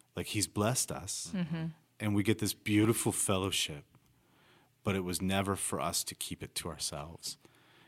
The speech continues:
Speaker 1: And this is a joy that, that increases as it goes outward. So I,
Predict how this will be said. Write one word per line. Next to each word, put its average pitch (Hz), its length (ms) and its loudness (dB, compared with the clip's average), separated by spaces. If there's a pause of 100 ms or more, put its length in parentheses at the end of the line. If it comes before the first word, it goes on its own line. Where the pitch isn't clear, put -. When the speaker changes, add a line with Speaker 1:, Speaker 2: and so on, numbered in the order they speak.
(140)
Speaker 1:
And 90 220 -4
this 85 180 2
is 92 100 -2
a 90 60 -2
joy 90 280 -2
that, 82 360 -8
that 78 120 -4
increases 85 1000 -2
as 80 160 -8
it 76 200 -10
goes 78 300 -4 (100)
outward. 80 520 -6 (560)
So - 180 -2
I, 90 200 -2